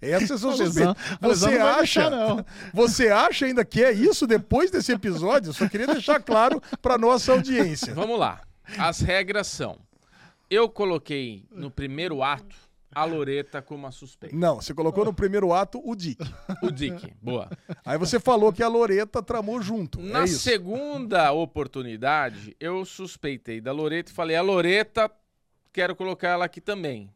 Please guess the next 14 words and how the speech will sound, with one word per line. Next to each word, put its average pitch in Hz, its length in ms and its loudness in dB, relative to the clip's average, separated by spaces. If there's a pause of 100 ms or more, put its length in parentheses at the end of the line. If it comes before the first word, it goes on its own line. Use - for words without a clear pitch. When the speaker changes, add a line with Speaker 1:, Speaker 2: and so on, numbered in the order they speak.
Speaker 1:
Com 214 320 4
o 294 60 -2
Dick. 190 260 -6
Speaker 3:
E 240 80 -2
eu 240 220 6
acho 202 400 0
que 202 140 -12
os 180 160 -8
dois 196 280 -4
estão 196 380 -8
juntos 165 360 -12
fazendo 175 440 -8
isso. 107 260 -10
Speaker 1:
Isso. 139 460 -8